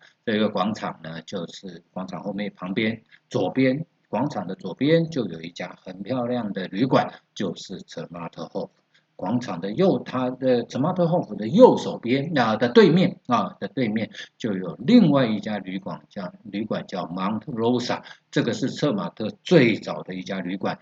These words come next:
这个 Mount Rosa 里面呢，啊，有一个 Winter，呃，Wimper Stew，啊，这餐厅，这里面的，这 Winter，Wimper Stew 的餐厅里面最，最棒的就是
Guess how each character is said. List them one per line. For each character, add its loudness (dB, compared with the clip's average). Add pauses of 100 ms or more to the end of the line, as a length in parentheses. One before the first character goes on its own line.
(220)
这 -2
个 0
Mount 0
Rosa -4
里 -12
面 2
呢， -2 (200)
啊， 2
有 -6
一 -6
个 -6
Winter， 4 (160)
呃， 0
Wimper 4
Stew， 2 (480)
啊， 0 (160)
这 -2
餐 2
厅， 4 (320)
这 4
里 -4
面 0
的， -8 (240)
这 0
Winter，Wimper 2
Stew 2
的 -10
餐 -4
厅 -2
里 -8
面 2 (340)
最， -2 (160)
最 2
棒 4
的 -10
就 -18
是 -18